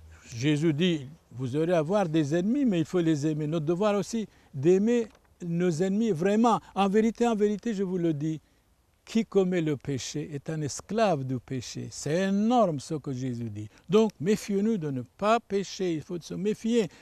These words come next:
Chapitre huit, verset trente-quatre. Quiconque commet le péché est un esclave du péché. Tout le monde se sent libre. Nous cherchons la liberté, mais nous sommes esclaves de nous-mêmes. Nous devons dominer nous-mêmes.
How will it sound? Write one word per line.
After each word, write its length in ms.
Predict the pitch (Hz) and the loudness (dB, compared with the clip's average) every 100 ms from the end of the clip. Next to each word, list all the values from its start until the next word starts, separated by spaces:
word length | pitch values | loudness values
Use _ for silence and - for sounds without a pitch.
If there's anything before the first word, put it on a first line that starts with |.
| - | -14
Chapitre 440 | - 185 208 185 190 | -2 -2 0 0 2
huit, 240 | 196 160 | 2 0
verset 340 | 156 143 170 | -4 -6 -6
trente-quatre. 760 | - 156 147 - 214 202 - 202 180 - - _ _ _ | -8 -8 -10 -6 -4 -4 -2 -6 -8 -18 -20 _ _ _
Quiconque 540 | 247 233 - 190 160 - | 0 2 4 2 0 -6
commet 480 | - 208 180 165 135 | 0 2 2 -2 -4
le 220 | 120 185 | 4 6
péché 560 | 208 170 180 - 202 214 180 | 6 4 -2 -2 -4 -4 -4
est 140 | 165 | -6
un 140 | 175 170 | -4 -2
esclave 580 | 160 - 208 226 208 147 | -4 -6 -2 0 0 -2
du 100 | 139 | -6
péché. 340 | 143 120 123 113 - - - | -6 -8 -8 -10 -16 -10 0
Tout 100 | 269 | 2
le 80 | |
monde 300 | 269 269 247 | 4 4 2
se 100 | - | 2
sent 240 | 202 214 202 | 0 2 2
libre. 460 | 202 254 202 156 135 - _ _ _ - | 4 4 4 2 -4 -10 _ _ _ -6
Nous 180 | 196 220 | -2 -2
cherchons 460 | - 226 - 247 | 0 0 2 2
la 120 | 214 | 4
liberté, 580 | 190 240 233 226 - 269 | 4 4 4 2 2 -4
mais 160 | 262 202 | -2 -2
nous 100 | 190 | -2
sommes 300 | - 208 196 | 0 0 0
esclaves 720 | 170 - - 233 220 202 165 | -2 -4 -2 2 2 2 -2
de 100 | 147 | -2
nous-mêmes. 500 | 175 175 170 160 139 | -2 0 0 -2 -2
Nous 160 | 151 233 | -2 2
devons 320 | 220 240 240 | 4 6 4
dominer 480 | 185 226 262 233 208 | 4 4 4 4 2
nous-mêmes. 760 | 160 139 131 123 123 120 117 | -2 -4 -4 -6 -8 -10 -12